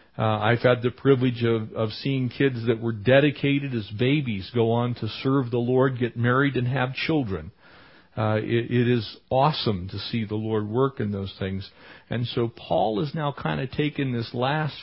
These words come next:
farewell swing, uh, down the coast of, of what is, uh, the, the Asian continent, specifically Turkey and what is modern-day Lebanon, uh, and down into, of course, modern-day Israel.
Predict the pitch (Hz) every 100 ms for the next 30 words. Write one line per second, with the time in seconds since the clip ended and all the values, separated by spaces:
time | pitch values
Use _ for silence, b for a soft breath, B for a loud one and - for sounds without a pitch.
0 | - 143 139 139 131 131 120 - - 135
1 | 120 107 104 B B B B B 95 101
2 | 113 120 131 127 - 135 127 - - 113
3 | 107 107 113 107 110 104 113 113 113 110
4 | 107 - - - B B B B 107 110
5 | 110 113 110 - 110 107 - 123 123 117
6 | 123 113 120 110 104 98 101 - - -
7 | - 107 107 104 104 101 117 110 - 107
8 | 107 104 101 101 98 107 101 107 104 104
9 | 110 107 110 110 104 101 101 101 98 101
10 | 101 B B B B B - 98 95 95
11 | - 104 104 101 104 104 101 101 - 101
12 | 92 98 - 101 98 - 98 95 95 98
13 | 92 90 95 101 101 87 98